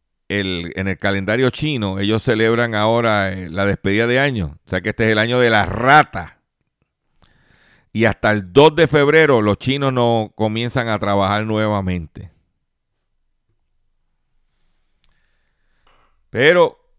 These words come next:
que se han vendido radiotransitores, señores, <laughs> que, porque ahora tú, aparte de tener tu radio en tu casa, tú tienes que tener, o, o sea, no, tú,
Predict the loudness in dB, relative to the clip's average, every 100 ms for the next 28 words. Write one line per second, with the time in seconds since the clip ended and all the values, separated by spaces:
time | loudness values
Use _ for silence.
0 | _ -12 -10 -8 -8 -8 -8 -8 -6 -6
1 | -6 -6 -6 -6 -6 -10 -10 -10 -6 -4
2 | -4 -6 -8 -6 -8 -8 -10 -12 -6 -4
3 | -4 -6 -10 -18 -18 -20 -20 _ _ -4
4 | -4 -2 0 4 2 2 -2 -4 -2 -4
5 | -2 -4 -4 -8 -10 -10 -10 -10 -12 -12
6 | -10 -6 -4 -4 -6 -12 _ _ _ _
7 | _ _ -12 -8 -8 -2 -2 -2 -8 -12
8 | -20 _ _ _ _ _ _ _ _ _
9 | _ _ _ _ _ _ _ _ _ _
10 | _ -8 -4 -4 -4 -4 -4 -6 -6 -10
11 | _ -10 -10 -6 -4 -2 -4 -4 -8 -8